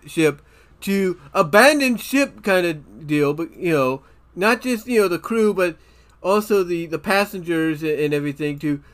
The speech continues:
abandon ship, le pew kind of deal,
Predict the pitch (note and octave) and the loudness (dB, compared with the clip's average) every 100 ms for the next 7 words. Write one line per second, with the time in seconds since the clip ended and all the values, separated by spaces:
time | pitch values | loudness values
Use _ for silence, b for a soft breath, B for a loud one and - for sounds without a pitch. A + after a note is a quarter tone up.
0 | b D#3+ F3+ F4+ A#4+ A4+ A#4+ A4 - B4+ | b -6 2 4 4 8 8 8 0 4
1 | B4+ B4 - _ - E3+ G#4+ G#4 - E4 | 4 4 -8 _ -10 2 4 4 6 6
2 | F4 E4+ D4+ D4+ G#3 D3 - _ _ _ | 8 6 4 4 2 -4 -12 _ _ _
3 | _ _ _ - F#3 E3+ E3 E3 | _ _ _ -4 -2 0 2 0